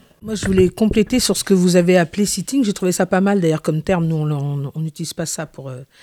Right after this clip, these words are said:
pour décrire ce qui nous est arrivé, euh, quand on s'est construit. Mais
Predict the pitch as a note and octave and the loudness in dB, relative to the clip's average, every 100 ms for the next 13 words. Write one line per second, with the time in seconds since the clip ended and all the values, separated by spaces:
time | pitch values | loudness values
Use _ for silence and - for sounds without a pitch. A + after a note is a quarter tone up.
0 | - _ - D#3 D#3+ - D#3+ - D#3+ D3+ | -20 _ -12 -8 -8 -8 -12 -10 -8 -6
1 | D3+ D#3 C#3+ D3 E3+ E3 C#3 D3+ D3+ C#3+ | -6 -6 -4 0 2 2 -2 -6 -6 -6
2 | D#3 D3 - A#3+ C#4 - - - - - | -6 -6 -4 -4 -4 -10 -20 -20 -20 -12
3 | - G3+ G#3 G3 | 2 4 6 4